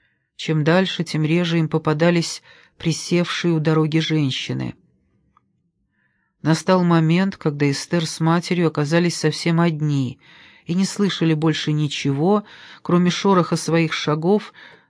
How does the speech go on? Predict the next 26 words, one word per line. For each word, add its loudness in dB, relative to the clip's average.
до 2
тихого 0
журчания 0
ручья 0
под -4
откосом. -4
Солнце 2
уже 4
приблизилось 2
к -4
линии 2
гор 2
за 0
их 0
спиной. -2
Небо 0
стало 0
бледным, 0
почти -6
серым, 0
а 0
впереди 0
стеной 0
стояли 2
тяжёлые 2
тучи. -6